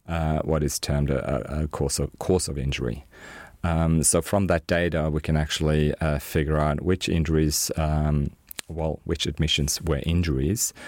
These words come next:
and which injuries, uh, were sports injury related, just based on the coding scheme. It's all based on the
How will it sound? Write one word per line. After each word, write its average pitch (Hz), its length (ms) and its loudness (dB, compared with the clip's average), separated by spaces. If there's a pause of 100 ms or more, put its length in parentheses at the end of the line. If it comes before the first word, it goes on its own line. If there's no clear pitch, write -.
(260)
and 82 120 0
which 78 240 0
injuries, 76 680 2
uh, 78 340 -2
were 73 320 0
sports - 640 -2
injury 76 480 -2
related, 71 720 -4
just - 240 -4
based 73 320 -4
on 76 100 -2
the - 80 -4
coding 69 480 -4
scheme. - 540 -6 (640)
It's - 140 -10
all 85 160 0
based 78 320 -2
on 76 140 2
the 76 200 0